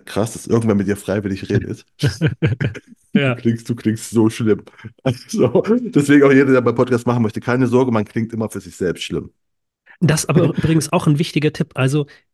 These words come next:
Speaker 2: keine Angst davor haben, dass man, dass man irgendwie dann noch einen Rhetorikkurs oder irgendwas braucht, um da so ein bisschen klar, also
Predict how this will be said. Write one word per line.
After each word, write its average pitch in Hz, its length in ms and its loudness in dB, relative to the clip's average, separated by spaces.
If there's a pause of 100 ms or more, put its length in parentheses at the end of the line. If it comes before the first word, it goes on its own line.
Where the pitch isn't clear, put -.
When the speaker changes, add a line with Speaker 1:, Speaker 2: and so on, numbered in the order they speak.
(120)
Speaker 2:
keine 170 260 0
Angst 180 260 -6
davor 131 240 -2
haben, 131 300 -2
dass 139 220 -8
man, 131 260 -4
dass 131 140 -8
man 135 180 -4
irgendwie 151 320 -2
dann 127 380 -2 (180)
noch - 220 -14
einen 120 260 -12
Rhetorikkurs 120 920 -6
oder 127 100 -4
irgendwas 120 260 -6
braucht, 117 300 -6
um 131 100 -2
da 123 80 -2
so 117 80 -2
ein 117 60 0
bisschen 117 300 -8
klar, 131 320 -4
also 120 160 0